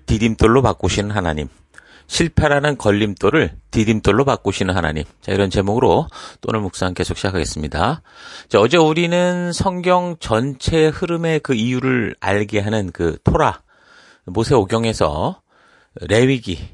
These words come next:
이 레위기에 대해서 얘기를 나눴는데요. 레위기는 하나님께서 구원하신 그 백성들이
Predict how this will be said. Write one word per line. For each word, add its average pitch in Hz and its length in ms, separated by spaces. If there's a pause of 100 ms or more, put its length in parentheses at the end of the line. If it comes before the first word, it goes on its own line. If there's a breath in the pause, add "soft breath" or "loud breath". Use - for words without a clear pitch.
(600)
이 98 100
레위기에 110 460
대해서 104 300
얘기를 92 280
나눴는데요. 80 640 (600 loud breath)
레위기는 127 380
하나님께서 156 540
구원하신 127 460
그 - 80
백성들이 107 840